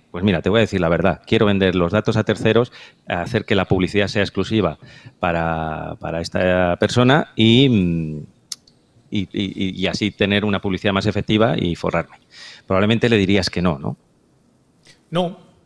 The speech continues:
Speaker 2: le diría, "Bueno, vamos a decidirlo entre todos". Es una pregunta, o sea, mi respuesta
Speaker 1: Él,
Speaker 2: es una
Speaker 1: él es el que
Speaker 2: pregunta
Speaker 1: tiene la
Speaker 2: filosófica.
Speaker 1: tecnología para geolocalizar o el Bluetooth.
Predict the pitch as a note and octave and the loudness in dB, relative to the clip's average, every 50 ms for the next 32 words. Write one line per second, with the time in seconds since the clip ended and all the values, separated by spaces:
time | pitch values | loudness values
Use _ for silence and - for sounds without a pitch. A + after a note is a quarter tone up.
0 | _ _ _ _ _ F3 D#3 D#3+ D3+ D3+ D3+ D3+ D#3 D#3 D#3 D3 C#3 C#3 C3 C3 | _ _ _ _ _ -6 -4 -4 -4 -4 -4 -2 -2 -2 -2 -2 -2 -4 -8 -10
1 | C3 - _ _ _ _ _ _ _ C3 C3 B2+ C3+ D#3+ E3+ D#3 D3+ B2 A2+ C3+ | -12 -16 _ _ _ _ _ _ _ -8 -6 -6 -4 -4 -4 -6 -6 -6 -6 -6
2 | C3 C3+ - - C#3+ C#3 D3 D3 D3 D#3 E3+ F3 E3 C#3+ B2+ B2 A#2+ C3 B2 A2 | -6 -6 -6 -8 -6 -6 -6 -4 -4 -4 -4 -4 -6 -6 -8 -8 -6 -6 -8 -8
3 | G#2+ G2+ - - - C3+ C3 A#2+ B2+ B2+ B2 C3 B2+ - C#3 C#3+ - C3+ C3+ B2+ | -10 -16 -20 -18 -14 -12 -10 -10 -8 -6 -6 -6 -6 -6 -8 -10 -10 -10 -10 -10
4 | A#2+ A#2 A#2 A2+ - - C#3+ D3+ D3+ C#3+ C#3+ D3+ E3 E3+ - F#3 D#3+ D#3+ D#3+ E3 | -10 -10 -12 -8 0 2 2 2 2 4 4 4 4 4 4 4 4 4 4 4
5 | E3+ F#3 F3+ D#3 C3 B2 B2 A#2+ A2 G#2+ G2+ G2 G2 F#2 - - C3+ C3+ G#2+ E2+ | 4 4 2 2 2 2 2 2 2 2 2 2 2 0 0 0 0 2 2 0
6 | D2+ D2+ - - G2+ F#2+ F2 - - G2+ F#2 F#2 F2 F#2 F2 E2+ - - G2+ E2 | -2 -4 -4 -2 -2 -2 -2 0 0 0 0 2 0 -2 -4 -4 -4 -4 -4 -4
7 | - E2+ E2+ F2 E2+ E2 E2+ F2 E2+ - D#2+ D2 - | -6 -8 -12 -12 -12 -8 -8 -8 -8 -8 -8 -10 -12